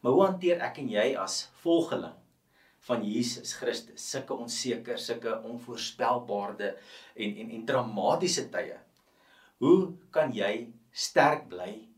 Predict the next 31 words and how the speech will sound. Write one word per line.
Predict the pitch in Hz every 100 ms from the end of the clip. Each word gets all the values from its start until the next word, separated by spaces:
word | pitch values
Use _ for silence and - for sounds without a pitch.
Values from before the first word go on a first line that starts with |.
| _ _ _
as | 123 - -
alles | - 127 131 -
om | 120 123
jou | - 92 92 - _
begin | - 143 123
wankel? | 131 147 143 131 - _ _ _ _ _ _
Hoe | - 139
kan | 190
jy | 190
sterk | 180 - 180 180 175
bly | 98 101 - _ _ -
as | 123 -
alles | 151 170 131
rondom | 113 123 127
jou | 101 95 117
onseker | 120 151 151 135 -
is? | - - _ _ _ _ _ _ _ -
En | 165
ek | 180
wil |
graag | - 196 180
met | 170
jou | 151 131
oor | 127 -
drie | - 143
dinge | 127 104 101
praat | - 90 87 - _ -
wat | 101
ons | - -
kan | 98 92
doen. | 87